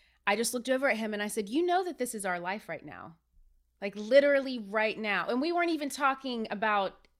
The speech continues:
you know, I don't even remember what we were talking about, but just, I don't know. I had this feeling to be, to say that, to say,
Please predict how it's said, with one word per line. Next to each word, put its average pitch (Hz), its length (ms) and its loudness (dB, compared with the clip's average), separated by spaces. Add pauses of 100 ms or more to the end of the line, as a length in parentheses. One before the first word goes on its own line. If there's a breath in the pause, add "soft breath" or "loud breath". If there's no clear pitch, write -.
(280)
you 233 140 -6
know, 160 320 -4
I 240 80 2
don't 285 140 0
even 262 180 -4
remember 226 260 -6
what 175 80 -8
we - 60 -12
were - 80 -12
talking - 300 -18
about, - 180 -14 (640 soft breath)
but 220 140 2
just, 240 300 -2 (340)
I 226 120 4
don't 285 140 2
know. 403 120 -2
I 202 80 -6
had 208 220 -6
this 226 180 -4
feeling 294 360 -2
to - 100 -10
be, 202 460 -8
to 226 100 -8
say 285 300 -2
that, 151 260 -6
to 196 60 -14
say, 214 160 -6